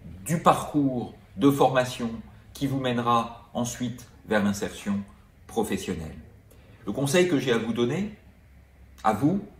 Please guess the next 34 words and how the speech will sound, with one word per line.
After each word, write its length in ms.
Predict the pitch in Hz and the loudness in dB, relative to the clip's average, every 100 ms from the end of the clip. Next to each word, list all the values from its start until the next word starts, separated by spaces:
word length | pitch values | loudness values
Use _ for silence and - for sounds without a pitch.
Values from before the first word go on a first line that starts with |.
| 110 | -6
lycéennes 420 | 123 - 131 120 | -4 2 2 2
et 80 | 107 | 0
lycéens 580 | 107 - 117 113 120 - - - - - - | -2 -4 -2 -2 -4 -6 -16 -20 -20 -20 -8
du 80 | 107 | -4
Grand 300 | 104 123 120 | 0 0 2
Est, 420 | 180 - - - - - - - | 2 0 -6 -12 -20 -20 -20 -10
c'est 140 | - | -4
véritablement 600 | 117 127 139 127 127 147 | 0 0 2 2 2 0
d'être 220 | 143 110 | 0 -2
curieux. 420 | - 127 110 95 - - - - - - | -2 -2 0 -2 -4 -18 -20 -20 -20 -10
Et 80 | 113 | -6
curieux, 320 | 110 156 175 | -2 0 2
c'est 160 | 196 - | 2 2
pousser 360 | - 139 - 151 | -2 -4 0 2
des 140 | 139 | 2
portes. 460 | - 104 - - - - - - - | 0 -2 -4 -18 -20 -20 -20 -20 -8
Pousser 260 | 165 151 170 | -4 2 4
des 140 | 147 | 4
portes, 300 | 143 180 - | 6 4 4
c'est 280 | - 123 107 | -2 -2 4
d'aller 440 | 147 151 117 113 - - - - 92 | 6 6 4 0 -6 -20 -20 -18 4
vers 220 | 139 147 | 4 6
des 100 | 151 | 2
secteurs 640 | - 113 - 87 87 - - - - - | 0 -2 -4 -4 -4 -8 -16 -20 -18 6
comme 220 | 202 180 | 8 8
ceux 260 | - 180 165 | 4 2 2
que 100 | 139 | -2
vous 180 | 113 117 | -2 -2
découvrez 640 | 117 - 113 104 110 - - - - | -2 -4 -8 -6 -8 -8 -18 -18 -6
au 80 | 110 | -4
travers 420 | - 110 110 107 - - - | 0 2 2 -2 -8 -18 -4
de 80 | 120 | -2
ce 140 | 120 | 0
webinaire. 600 | 104 101 90 90 85 92 | 0 0 -2 -6 -4 -6